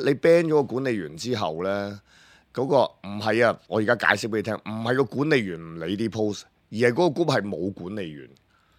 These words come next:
冇管理員嘅，好撚奇怪。咁但係我又唔明個系統喎，因為呢，如-，我唔知你哋多唔多去加入 Facebook 組群。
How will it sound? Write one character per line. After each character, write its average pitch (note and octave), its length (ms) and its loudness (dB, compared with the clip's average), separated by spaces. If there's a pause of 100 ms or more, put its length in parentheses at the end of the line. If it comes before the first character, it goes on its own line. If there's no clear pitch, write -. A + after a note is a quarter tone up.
(480)
冇 G#2 300 -4
管 G#2+ 180 -6
理 A2 140 -2
員 D2+ 160 -12
嘅， D#2 100 -14
好 F2 60 -10
撚 A2 240 0
奇 F#2 160 -4
怪。 D#2 180 -6 (460)
咁 A#3 160 4
但 - 0 -
係 A3 160 8
我 E3+ 80 6
又 C#3+ 80 2
唔 G2+ 80 -12
明 G2 200 -14
個 B2 100 -8
系 A2 60 -8 (120)
統 A2 220 -6
喎， A#2+ 220 0
因 A3 120 4
為 A3 120 8
呢， G#3 180 6 (840)
如-， A#2+ 260 -4
我 B2 140 2
唔 D#3 100 0
知 C3+ 120 -4
你 E3+ 80 2 (120)
哋 A2 180 0
多 C#3+ 160 2
唔 G2 200 -4
多 A#2+ 220 0
去 G2 80 -2
加 A#2 200 2
入 F#2+ 80 -2
Facebook G#2 440 -4
組 F2 200 -8
群。 D#2+ 120 -12